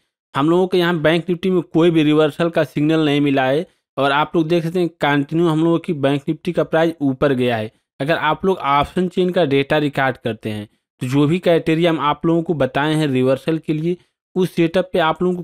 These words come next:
कभी भी यह सिग्नल नहीं मिला है कि यहाँ से हम लोग की मार्केट रिवर्स हो सकती है, पूरे दिन कभी भी नहीं मिला है। फिर अगर हम बात करें यहाँ पे पन्द्रह मार्च के दिन,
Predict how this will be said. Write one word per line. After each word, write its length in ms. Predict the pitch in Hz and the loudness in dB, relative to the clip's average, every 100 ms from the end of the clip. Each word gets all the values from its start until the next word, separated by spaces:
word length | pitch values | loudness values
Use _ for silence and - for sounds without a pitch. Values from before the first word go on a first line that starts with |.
| - | 0
कभी 220 | 143 165 | 2 2
भी 160 | 170 | 2
यह 100 | 170 | 2
सिग्नल 460 | - - 151 165 160 | 2 -2 0 2 2
नहीं 180 | 143 156 | 2 2
मिला 280 | 156 139 127 | 2 2 0
है 180 | 139 175 | -2 -4
कि 460 | - _ _ - | -8 _ _ -4
यहाँ 300 | 139 143 160 | 0 0 0
से 140 | 165 165 | -2 0
हम 120 | 151 | 0
लोग 100 | 156 | 0
की 60 | 156 | 0
मार्केट 460 | 147 139 131 160 160 | 0 0 -2 -4 0
रिवर्स 240 | 151 175 - | 0 0 0
हो 100 | 143 | -2
सकती 280 | 151 143 170 | -2 -4 -2
है, 80 | 170 | -2
पूरे 380 | - 147 156 165 | 0 2 2 2
दिन 180 | 196 185 | -2 -2
कभी 360 | 143 123 135 | 0 0 0
भी 140 | 131 123 | 0 0
नहीं 120 | 117 | -2
मिला 240 | 113 107 | -4 -6
है। 160 | 101 104 _ _ _ _ _ _ _ | -8 -12 _ _ _ _ _ _ _
फिर 140 | 175 190 | 0 2
अगर 140 | 180 | 2
हम 140 | 170 156 | 0 0
बात 280 | 151 165 - | 0 0 0
करें 240 | 180 180 | 0 2
यहाँ 320 | 175 147 160 - | 0 -2 -4 -4
पे 100 | 170 _ _ _ _ _ _ - | -6 _ _ _ _ _ _ 0
पन्द्रह 380 | 151 156 160 156 | 2 2 2 2
मार्च 300 | 139 117 - | 0 -2 -4
के 120 | 127 | -8
दिन, 200 | 117 110 | -6 -8